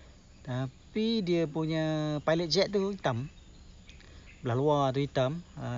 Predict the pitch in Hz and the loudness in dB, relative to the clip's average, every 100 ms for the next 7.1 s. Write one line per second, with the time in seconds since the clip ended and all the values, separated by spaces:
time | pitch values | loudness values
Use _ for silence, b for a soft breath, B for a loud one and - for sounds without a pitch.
0 | 120 127 139 127 117 120 117 113 113 127 | -4 -2 0 0 0 0 -2 -2 -4 -2
1 | 139 117 123 113 - 113 110 107 131 220 | -2 -2 -6 -8 -6 -6 -6 -4 -4 -6
2 | - - - - - - 104 107 110 - | -10 -20 -20 -20 -18 -12 -6 -4 -4 -4
3 | 131 - - - B B B - - 117 | -6 -6 -12 -20 B B B -16 -8 -2
4 | 147 160 156 147 147 143 143 - - - | 0 2 2 2 0 0 -4 -8 -16 -20
5 | - - - - - - - 151 139 147 | -20 -20 -20 -20 -20 -20 -12 -2 2 4
6 | 143 - 185 185 190 - - 131 123 147 | 2 0 -2 -4 -6 -10 -8 -4 0 0